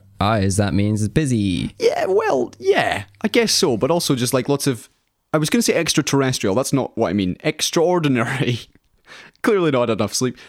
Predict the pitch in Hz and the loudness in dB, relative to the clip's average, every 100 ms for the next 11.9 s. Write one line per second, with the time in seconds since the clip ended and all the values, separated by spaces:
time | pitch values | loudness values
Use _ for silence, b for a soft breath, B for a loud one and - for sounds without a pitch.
0 | B 175 151 - 175 165 147 131 117 135 | B -2 0 2 2 2 2 0 0 0
1 | 101 90 - 104 98 107 101 95 85 80 | 0 -2 -2 -4 -2 -2 -2 -2 -4 -4
2 | 104 87 135 143 123 110 101 107 - - | -2 0 2 2 0 0 -2 -4 -6 -14
3 | - 135 135 127 123 113 104 117 113 - | -14 -4 -2 0 0 -2 -2 -2 0 0
4 | 107 113 107 101 98 - 117 107 95 87 | 0 0 0 -2 -2 -2 0 0 -2 -4
5 | - - - _ - 107 104 104 - - | -14 -20 -20 _ -4 0 0 -2 -6 -20
6 | - - - 143 135 139 117 120 113 107 | -20 -20 -12 -4 -2 -2 -2 0 0 0
7 | 98 90 - 87 - 143 135 117 123 113 | -4 -8 -14 -14 -4 -2 0 0 0 0
8 | 120 107 - - 127 107 107 104 95 98 | -2 -2 -4 -2 -2 0 -2 0 0 0
9 | 98 104 98 101 95 95 92 - - 123 | 0 0 0 0 0 0 -2 -8 -8 -4
10 | 113 - 101 92 87 92 85 67 135 135 | -2 -2 -4 -4 -4 -4 -4 -4 -2 0
11 | 127 123 139 170 165 143 107 - | 2 2 2 0 0 0 0 -4